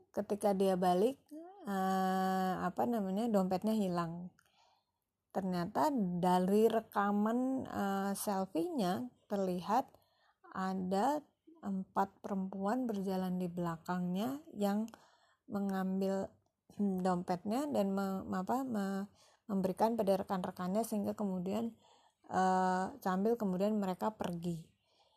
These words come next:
Ya, be-, itu persis seperti yang saya lihat ketika saya di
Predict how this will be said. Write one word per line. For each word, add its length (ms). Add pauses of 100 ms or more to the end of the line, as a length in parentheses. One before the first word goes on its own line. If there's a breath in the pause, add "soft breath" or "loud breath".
(140 soft breath)
Ya, 220
be-, 160 (420)
itu 240
persis 560
seperti 560
yang 240
saya 320
lihat 480
ketika 480
saya 380
di 340